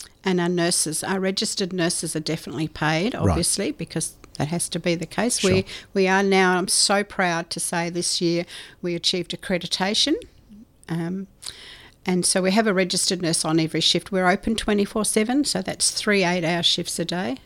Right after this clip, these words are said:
Speaker 2: Yeah.
Speaker 1: And they're supported by personal carers, trained volunteers that, uh, look after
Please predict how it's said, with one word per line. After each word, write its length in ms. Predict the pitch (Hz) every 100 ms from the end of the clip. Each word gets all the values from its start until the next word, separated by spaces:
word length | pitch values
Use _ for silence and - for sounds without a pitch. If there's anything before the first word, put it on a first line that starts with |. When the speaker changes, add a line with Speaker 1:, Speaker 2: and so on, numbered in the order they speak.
| -
Speaker 2:
Yeah. 280 | 85 80 76 - - - - -
Speaker 1:
And 140 | 185 190
they're 120 | 208
supported 580 | 208 190 - 190 - 190
by 140 | 156
personal 520 | - - 185 - 190
carers, 600 | 165 - 175 170 170 - -
trained 380 | - 180 175 165
volunteers 920 | 160 165 165 - - 147 156 165 - - - - - - - - -
that, 380 | 175 - - -
uh, 80 | 160
look 260 | 180 180 175
after 520 | 175 - - 170